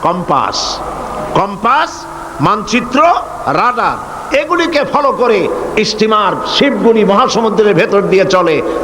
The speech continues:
পথ হারায় না। এবার আপনি বলেন, মৌমাছি নিজের মৌচাক,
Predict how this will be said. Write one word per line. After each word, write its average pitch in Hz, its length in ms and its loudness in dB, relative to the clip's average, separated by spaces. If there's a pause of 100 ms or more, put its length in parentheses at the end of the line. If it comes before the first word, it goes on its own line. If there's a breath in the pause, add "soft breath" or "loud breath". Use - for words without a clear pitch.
(100)
পথ 175 280 2
হারায় 127 280 0
না। 101 100 -2 (720)
এবার 156 220 2
আপনি 175 220 -2
বলেন, 180 380 2 (1120)
মৌমাছি 175 600 2
নিজের 180 360 4
মৌচাক, 165 580 4